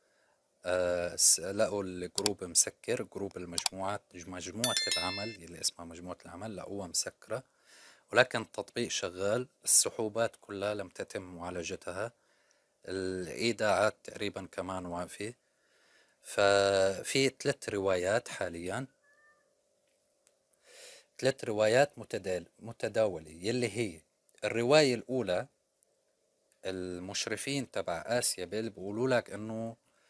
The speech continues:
مستخدمين جولدن أنت يلي انتصب عليهم امبارح طحشوا أو فاتوا على مجموعة آسيا بيل، وصاروا يحرضوا الناس على مجموعة آسيا بيل، فاضطروا يسكروا الجروب. هاي الرواية الأولى.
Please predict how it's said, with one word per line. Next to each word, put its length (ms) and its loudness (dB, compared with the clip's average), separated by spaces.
مستخدمين 800 0
جولدن 460 2
أنت 500 -4
يلي 180 -2
انتصب 520 4
عليهم 380 0
امبارح 640 -2
طحشوا 680 0
أو 160 -2
فاتوا 500 -2
على 260 -2
مجموعة 560 -4
آسيا 400 2
بيل، 320 -2
وصاروا 440 6
يحرضوا 460 2
الناس 480 2
على 220 0
مجموعة 540 -6
آسيا 340 0
بيل، 260 -6
فاضطروا 580 2
يسكروا 500 4
الجروب. 420 -6
هاي 160 6
الرواية 420 2
الأولى. 420 -12